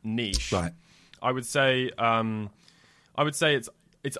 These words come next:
Speaker 1: uncommon for YouTubers in, like, this retro niche, with a few
Speaker 2: Yeah.
Speaker 1: exceptions of massive YouTubers that delve in every now and again. Um, a hundred thousand views or more is, like, really in the sort of top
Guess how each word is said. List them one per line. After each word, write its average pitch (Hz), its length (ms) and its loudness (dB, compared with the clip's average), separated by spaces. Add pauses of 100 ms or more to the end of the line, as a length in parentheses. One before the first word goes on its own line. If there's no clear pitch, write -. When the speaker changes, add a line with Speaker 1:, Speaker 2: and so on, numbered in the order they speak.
Speaker 1:
uncommon 143 540 0
for 135 140 -8
YouTubers 117 680 -6
in, 113 360 -2
like, 104 240 -6
this 113 220 -8
retro 107 680 -6 (100)
niche, 117 580 -4
with 113 140 -6
a 101 40 -6
few 117 200 -2
Speaker 2:
Yeah. 92 60 0
Speaker 1:
exceptions 110 520 -4
of 101 220 -8 (160)
massive 104 400 -6
YouTubers 101 500 -10
that 92 220 -6 (320)
delve 98 260 -2
in 101 140 -4
every 101 160 -4
now 98 80 -4
and 101 100 -4
again. 113 300 -2 (400)
Um, 113 340 4 (340)
a 127 80 2
hundred 143 420 0
thousand 135 520 4 (220)
views 123 420 -2
or 113 160 0
more 117 460 2 (680)
is, 127 280 -2
like, 117 420 -2 (360)
really 117 400 0
in 110 80 2
the 107 80 -2
sort 110 180 -4
of 101 100 -10
top - 380 -6